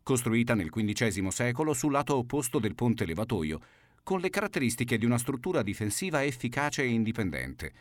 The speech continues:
il cui progetto è attribuito al celebre architetto militare Francesco di Giorgio Martini.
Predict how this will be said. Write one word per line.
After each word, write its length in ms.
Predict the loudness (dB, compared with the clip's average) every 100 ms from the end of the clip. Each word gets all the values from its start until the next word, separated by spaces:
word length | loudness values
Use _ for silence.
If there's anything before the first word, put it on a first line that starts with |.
| _ _ -6
il 180 | -2 0
cui 200 | 2 2
progetto 640 | 2 -2 -4 -6 -2 -2 -4 -8
è 100 | 0
attribuito 580 | 0 0 0 2 2 2
al 100 | 2
celebre 400 | 0 0 0 0
architetto 480 | -2 -4 -4 -4 -2
militare 540 | 0 0 0 -2 -8 -8
Francesco 600 | -2 0 0 -2 0 0
di 100 | 0
Giorgio 360 | -2 -2 2
Martini. 520 | 4 2 -4 -6 -10